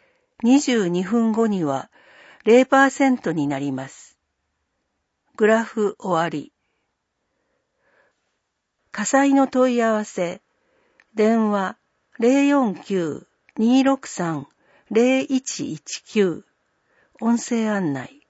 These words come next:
救急病院のご案内。電話、零四九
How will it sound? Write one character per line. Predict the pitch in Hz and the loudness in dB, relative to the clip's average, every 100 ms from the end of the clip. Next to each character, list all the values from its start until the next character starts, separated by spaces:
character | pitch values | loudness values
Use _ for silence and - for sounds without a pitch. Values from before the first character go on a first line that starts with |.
| _ _ _ _ _ _ _ _ _ | _ _ _ _ _ _ _ _ _
救 | - 294 302 | -2 2 2
急 | 285 285 277 269 | 2 2 2 2
病 | 262 262 247 | 2 2 2
院 | 190 160 151 | -2 -4 -4
の | 139 123 - _ | -6 -8 -16 _
ご | 190 185 | -4 -2
案 | 185 185 180 | 0 -2 -2
内。 | 175 165 147 - _ _ _ _ _ _ _ _ _ _ _ | -2 -2 -6 -14 _ _ _ _ _ _ _ _ _ _ _
電 | 214 233 233 226 | -2 0 0 0
話、 | 214 202 - _ _ _ _ | 0 -2 -6 _ _ _ _
零 | 247 262 285 | 0 2 4
四 | 285 285 214 | 2 2 0
九 | - - 202 165 - | -6 -4 -2 -2 -6